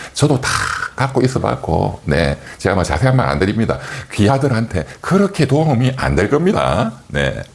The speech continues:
자, 그래서 노무현 정부 때 종부세라는 역사적인 세금을 도입을 했고,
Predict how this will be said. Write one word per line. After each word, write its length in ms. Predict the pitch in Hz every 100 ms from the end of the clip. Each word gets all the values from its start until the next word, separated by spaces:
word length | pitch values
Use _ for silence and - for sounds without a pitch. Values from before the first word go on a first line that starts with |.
| - - - - - - -
자, 260 | 69 65 - - -
그래서 260 | 82 82
노무현 320 | 80 104 98
정부 280 | 82 82 78
때 360 | 101 104 123 131 - -
종부세라는 800 | - 80 95 95 76 73 98 82
역사적인 1000 | 143 - 175 165 135 98 98 90 82 71
세금을 600 | - 76 82 82 80 73
도입을 420 | 95 92 82 85 87
했고, 280 | - -